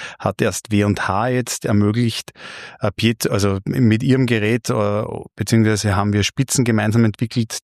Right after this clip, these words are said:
die es ermöglichen, das Gerät auch bei geschlossener, also bei Rhinoplastiken mit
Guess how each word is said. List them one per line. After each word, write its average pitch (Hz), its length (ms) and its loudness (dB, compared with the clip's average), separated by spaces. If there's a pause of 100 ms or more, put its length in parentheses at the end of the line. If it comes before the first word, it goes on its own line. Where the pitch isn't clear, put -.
die 113 200 2
es 113 160 0
ermöglichen, 107 580 2
das - 240 -4
Gerät 104 420 -4
auch 107 200 -6
bei 107 100 -4
geschlossener, 110 680 0
also 110 220 -2
bei 101 120 -2
Rhinoplastiken 107 800 0
mit 113 220 2